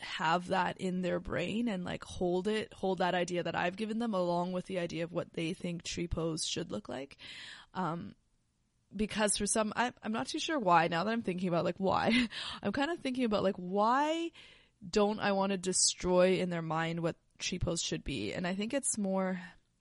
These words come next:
'cause I don't, I don't necessarily wanna go against the more classical teachings of yoga. Um, I think that the stuff we do can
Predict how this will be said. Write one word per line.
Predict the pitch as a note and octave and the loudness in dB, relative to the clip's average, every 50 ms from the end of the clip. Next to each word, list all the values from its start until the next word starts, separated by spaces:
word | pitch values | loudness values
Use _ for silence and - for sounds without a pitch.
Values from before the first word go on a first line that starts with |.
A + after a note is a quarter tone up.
| - _ _ - - _ _ _ _ _ _ _ _ _ _ _ _ _ _ _ _ _ _ _ _ _ _ _ _ | -20 _ _ -20 -20 _ _ _ _ _ _ _ _ _ _ _ _ _ _ _ _ _ _ _ _ _ _ _ _
'cause | - - G#3+ G3+ G#3+ | -2 0 2 4 6
I | G3 G#3 | 6 6
don't, | G#3+ A3 A3+ - - | 6 6 4 4 4
I | G3+ G#3 | 4 6
don't | G#3+ B3 B3 A#3 | 6 6 4 4
necessarily | B3 A#3+ A#3 B3+ A#3+ - C4 B3 A#3+ | 4 4 4 2 2 2 4 4 6
wanna | A#3 G#3+ G3+ G3+ G3+ | 6 4 4 2 2
go | F#3 G3 F#3 - | 4 4 4 4
against | - F#3 F3+ E3+ - - - E3+ D#3 F#3 G3+ A3+ - - - - - - F3+ | 4 2 0 -2 -2 0 2 2 4 2 4 4 4 4 4 4 2 -2 0
the | F3+ F#3 F3 E3+ E3 - F#2+ - - - - | 2 4 4 4 4 2 -2 -4 -6 -6 -4
more | G3 F#3 F3+ F3 F3+ | -2 0 0 0 -2
classical | - - F#3 D#3+ D3 F3 - - G#3+ - A#3+ A#3 A#3 | -2 -2 -2 0 0 0 -2 -4 -4 -4 -4 -4 -4
teachings | - - B3+ A#3+ - C#4 C4+ C#4 C#4 C#4 - | -4 -4 -6 -4 -4 -4 -6 -4 -6 -6 -6
of | - C4+ B3+ | -6 -4 0
yoga. | C#4 C#4 C#4+ C4+ D4+ D#4 E4+ F#4 F#4 - - - - - - - - _ _ - | 2 2 2 2 2 0 -2 -2 -6 -8 -14 -18 -20 -20 -20 -20 -20 _ _ -2
Um, | G3+ F#3+ F#3 F3+ F3 E3+ E3 - - _ _ _ _ _ - | -2 0 0 0 -2 -4 -8 -10 -14 _ _ _ _ _ -2
I | D#3+ F#3+ G3 | 0 0 0
think | - A3 A3 G#3 - | 0 -2 -4 -2 -2
that | A3 G3+ | -2 -2
the | G3+ G3 | -2 -2
stuff | - - - G3 F#3 F3+ - - | -2 -2 0 0 -2 -2 -4 -6
we | F#3 F#3+ F#3+ F#3+ | -6 -4 -4 -2
do | F3+ G3 F#3+ F3+ | -2 0 -2 -2
can | - - G3+ F3+ E3+ | -2 -4 -6 -6 -6